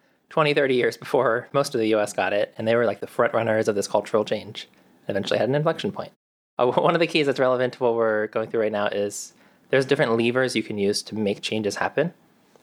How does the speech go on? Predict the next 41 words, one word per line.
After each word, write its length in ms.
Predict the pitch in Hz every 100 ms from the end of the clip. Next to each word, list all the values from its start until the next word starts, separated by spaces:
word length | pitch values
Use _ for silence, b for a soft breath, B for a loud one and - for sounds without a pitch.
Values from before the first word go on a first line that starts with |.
| -
I 60 |
really 240 | 131 143 156
like 200 | 139 -
the 140 | 120
reset 480 | 107 117 - 151 151
model. 360 | 147 147 208 - _ _ _ _ _ _ _ _
The 100 | 147
reset 360 | 143 156 175 143
model 400 | 147 147 147 -
of 480 | 123 120 120 117 _ _
cultural 340 | - 123 - 131
change. 460 | 151 160 190 - -
And 100 | 127
there's, 200 | 123 117
uh, 240 | 117 110 110
these 160 | 135
five 280 | 143 139 139
levers: 520 | 123 113 113 117 - b b b _
rules, 360 | 139 160 180 185
education, 720 | 135 135 135 123 - 127 123
social 260 | 127 123 131
pressure, 380 | - 107 - 113
economics, 640 | 117 120 113 110 120 - -
and 140 | 104
tools 180 | 135 139
and 100 | 151
processes. 580 | 143 - 90 104 - - _ _ _ _ _ _ _
And 160 | 120 120
we 80 | 127
can 200 | 147 131
use 240 | 147 147
any 240 | 123 170
of 60 | 143
those 160 | 120 127
levers 280 | 127 110
to 80 | -
make 140 | 113 -
these 120 | 101
changes 300 | 113 110 98
happen, 380 | 87 - 123 -
like 320 | 113 - -